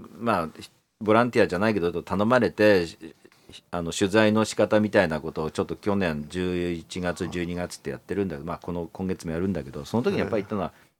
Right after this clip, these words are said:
Speaker 1: どうやって人の話を聞くかっていうね。
Speaker 2: ああ、もう佐久間さん、もうカウンセリングでもしたりも、これね。
Speaker 1: <laughs> いや。
Speaker 2: あ、そうか。うん、うん、うんとか言ってね。五時間ぐらい、うん、うん言うてたよね。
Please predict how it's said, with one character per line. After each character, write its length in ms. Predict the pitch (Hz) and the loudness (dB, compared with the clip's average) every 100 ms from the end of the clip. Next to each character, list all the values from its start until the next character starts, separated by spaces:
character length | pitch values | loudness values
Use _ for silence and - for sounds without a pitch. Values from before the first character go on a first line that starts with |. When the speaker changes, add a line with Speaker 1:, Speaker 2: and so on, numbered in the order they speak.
| - | 0
Speaker 1:
ど 120 | 156 | 4
う 60 | 180 | 6
や 80 | 127 | 4
っ 40 | |
て 80 | 92 | 0
人 200 | - 95 | -4 -4
の 60 | |
話 280 | 90 101 104 | 0 0 0
を 60 | 95 | -2
聞 120 | - | -6
く 120 | - | -10
か 100 | - | -8
っ 60 | 71 | -8
て 160 | - 65 | -10 -16
い 20 | |
う 20 | |
ね。 120 | 76 | -14
Speaker 2:
あ 200 | 120 101 110 | -14 -14 -12
あ、 20 | |
も 200 | 110 123 | -6 -4
う 20 | |
佐 140 | 123 233 | -2 -2
久 80 | |
間 100 | 233 | 0
さ 120 | 131 113 | 0 0
ん、 60 | |
も 80 | 113 | -4
う 20 | |
カ 160 | - 190 | 0 2
ウ 100 | 254 | 2
ン 60 | 254 | 2
セ 140 | 240 | 0
リ 80 | 240 | 0
ン 20 | |
グ 80 | 247 | -2
で 60 | |
も 80 | 170 | -2
し 40 | - | 2
た 100 | 190 | 6
り 120 | - | 6
も、 80 | - | 8
こ 160 | 453 | 8
れ 80 | 403 | 8
ね。 340 | 403 349 359 - | 2 4 2 0
Speaker 1:
<laughs> 60 | - | -4
い 120 | - | -4
や。 100 | - - _ - | -4 -10 _ -4
Speaker 2:
あ、 120 | 104 | -4
そ 160 | - 151 | 0 0
う 40 | |
か。 160 | 113 - 123 135 113 - 131 | 0 -2 -2 -2 -2 -4 0
う 60 | |
ん、 20 | |
う 60 | 165 | 0
ん、 180 | 123 - - | 0 -4 -6
う 60 | 156 | -4
ん 40 | |
と 80 | 123 | -2
か 60 | 117 | -2
言 100 | 110 | 0
っ 40 | |
て 40 | |
ね。 220 | 123 180 214 - - - - | 4 2 2 -12 -18 -18 2
五 100 | 156 | 4
時 100 | 214 | 6
間 140 | 220 208 | 6 8
ぐ 60 | |
ら 60 | 143 | 6
い、 80 | 135 | 4
う 40 | |
ん、 540 | - 156 180 120 160 | -6 -4 -2 4 6
う 40 | 180 | 6
ん 40 | |
言 80 | 170 | 6
う 20 | |
て 80 | 180 | 6
た 100 | 131 | 6
よ 80 | 110 | 2
ね。 160 | 104 | -2